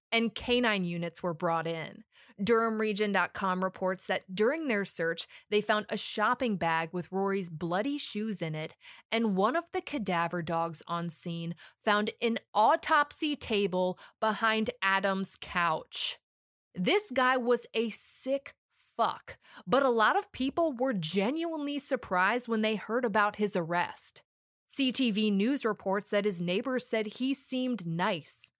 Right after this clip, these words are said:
A friend of his, whom he'd met on the bus, said that she never caught on to anything that would indicate he was so twisted. The outlet also referenced a girl who posted on Facebook and said that when Adam worked at a donut shop,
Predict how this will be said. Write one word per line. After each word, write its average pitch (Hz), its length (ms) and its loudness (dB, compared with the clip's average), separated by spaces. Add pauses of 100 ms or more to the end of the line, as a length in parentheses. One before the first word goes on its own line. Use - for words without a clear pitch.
(400)
A 220 80 4
friend 277 320 2
of 226 80 2
his, 185 300 0
whom 214 220 0
he'd 196 260 0
met 170 200 0
on 170 120 -4
the 160 80 -6
bus, 226 540 0 (280)
said 233 240 2
that 226 140 4
she 277 180 0
never 247 400 2
caught 220 260 0
on 208 180 2
to - 180 -4
anything 180 460 -4
that 180 160 0
would 185 180 -2
indicate 214 500 -2
he 196 120 -4
was 180 180 -2
so 165 160 0
twisted. - 680 -4 (420)
The 214 180 4
outlet 196 420 2
also 285 420 2
referenced 170 540 -2
a 185 60 -2
girl 170 340 -2
who 202 140 -2
posted 190 400 -4
on 170 180 -2
Facebook 190 640 -2
and 185 160 -2
said 185 200 0
that 190 120 0
when 202 240 -2
Adam 233 360 2
worked 196 260 0
at 190 120 0
a 180 60 0
donut 175 520 -2
shop, 165 420 -2